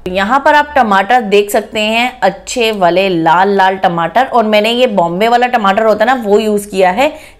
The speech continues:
देसी टमाटर यहाँ पर यूज़ नहीं कर रही मैं। और अब हम इन टमाटर पे बिल्कुल हल्का सा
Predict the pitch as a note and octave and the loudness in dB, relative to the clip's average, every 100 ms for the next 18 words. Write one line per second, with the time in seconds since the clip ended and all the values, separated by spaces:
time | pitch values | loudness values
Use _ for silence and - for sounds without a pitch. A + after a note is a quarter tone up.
0 | F3+ A#3 B3+ D4+ C4 G#3+ G#3 A#3+ G#3 G#3 | -2 0 0 0 0 0 0 0 0 0
1 | A#3+ A#3 G#3 G3 F#3+ G#3+ G#3 F3 D3 D#3 | -2 0 -2 0 -2 0 0 0 0 -6
2 | D3+ D3+ - - - - F3 E3+ E3+ - | -8 -14 -18 -20 -20 -4 2 2 2 0
3 | A3 B3 C4+ C4 B3+ B3 G#3 E3+ F3 F3 | 0 0 0 0 -2 0 0 0 -2 -2
4 | A3 A3 G3 G#3+ - - - A3+ C4+ C4+ | -4 -6 -4 -4 -6 -20 -10 -2 -2 0
5 | D#4 C4+ F#3+ F#3 A#3 A#3 | 0 2 0 2 0 0